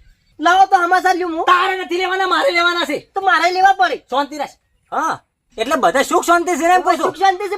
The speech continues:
Speaker 1: બધા.
Speaker 2: કોણ બધા?
Speaker 1: અમારે.
Speaker 2: પેલા અમારે સુખ શાંતિ હોય, પછી તમારે હોય.
Speaker 1: હવે અમે અભવા આજો.
Speaker 2: એ, બધા ઘડી વાર સમાચાર લેવા જાય. ઘટના બની છે ભારે.
Speaker 1: ફોન આલવાનું
Speaker 2: એટલે
Speaker 1: કોક
Speaker 2: હું એમ કહેતો તો.
Speaker 1: આલ દો ફોન.
Speaker 2: એ,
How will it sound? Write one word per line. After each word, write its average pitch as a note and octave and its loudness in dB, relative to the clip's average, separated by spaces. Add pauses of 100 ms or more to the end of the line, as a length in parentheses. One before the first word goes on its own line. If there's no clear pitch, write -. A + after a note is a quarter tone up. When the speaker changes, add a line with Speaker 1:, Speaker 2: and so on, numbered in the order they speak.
Speaker 1:
બધા. E4+ 2 (600)
Speaker 2:
કોણ C#4 -2
બધા? E3+ -4 (560)
Speaker 1:
અમારે. G4 2 (680)
Speaker 2:
પેલા E4 2
અમારે F4 0
સુખ D#4 -8
શાંતિ D#4 -6
હોય, E4 -6
પછી D4 -6
તમારે C#4+ -2 (200)
હોય. B3+ -2 (200)
Speaker 1:
હવે F4 0
અમે F#4+ 0 (320)
અભવા F4 2
આજો. C#4 -6 (1040)
Speaker 2:
એ, E4 -2 (460)
બધા C#4+ 4
ઘડી D#4 -6
વાર C4+ -2
સમાચાર C#4 0
લેવા D4+ -2
જાય. - -4 (400)
ઘટના A3 -2
બની C4 -4
છે B3+ -4 (100)
ભારે. E3 0 (420)
Speaker 1:
ફોન F4+ 2
આલવાનું F#4 2
Speaker 2:
એટલે D#4 0
Speaker 1:
કોક D4 -2
Speaker 2:
હું D4 -2
એમ C#4 -10
કહેતો D4+ -4
તો. E4+ 6 (380)
Speaker 1:
આલ F4+ 2
દો F#4+ 0
ફોન. G4 4 (240)
Speaker 2:
એ, - 6